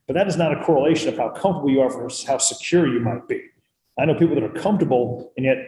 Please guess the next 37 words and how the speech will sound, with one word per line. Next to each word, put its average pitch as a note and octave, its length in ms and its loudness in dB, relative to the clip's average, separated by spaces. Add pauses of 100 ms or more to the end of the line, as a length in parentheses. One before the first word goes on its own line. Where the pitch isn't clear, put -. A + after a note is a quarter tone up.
(380)
they're A#2+ 180 0
deployed. D3 680 0
They're A#2+ 180 -6
in A#2 100 -4
a A#2 60 -6
combat E3 460 4
zone, A#2+ 380 0
or D3+ 500 4 (120)
all C#3 100 2
of F3 60 4
a E3 40 4
sudden E3+ 280 2
now D3+ 160 0
the C#3+ 100 -2
military D#3 340 2
downsizes. - 920 0 (680)
You B2+ 80 -2
know, B2+ 340 -4
the, C3+ 120 -8 (140)
the, C3 300 -6
the C#3 140 0
op-, E3 240 0
you C#3+ 100 0
know, C3 140 -4
the B2 200 -8
corporate G3 320 0
America F#3 240 4
is - 40 -4
not D3+ 160 0
the D3+ 120 -4
only F#3 240 4
thing C#3+ 280 0
that C3 160 -2
goes D3+ 200 2
up D3 140 0
and C3+ 140 -2
down. D3 300 -2